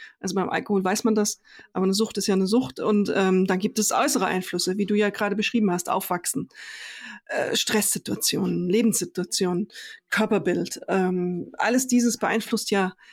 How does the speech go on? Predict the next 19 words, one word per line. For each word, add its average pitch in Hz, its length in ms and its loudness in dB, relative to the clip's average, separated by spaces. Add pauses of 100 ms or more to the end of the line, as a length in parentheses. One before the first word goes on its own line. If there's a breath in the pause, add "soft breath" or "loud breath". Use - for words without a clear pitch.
(160 loud breath)
die - 60 -2
Anfälligkeit 190 640 0
für - 100 -8
diese, 185 540 0
ähm, - 580 -4 (100)
Sucht, - 600 -2
ähm, 185 500 2
und 208 200 2
auch 190 200 0
Lebensphasen. 247 800 0
Es 196 140 -2
gibt - 240 -2
Midlife-Crisis, 185 720 0
die 185 140 -6
dann 180 680 -2
beim 185 320 2
einen 185 220 2
oder 180 80 4
anderen 180 340 2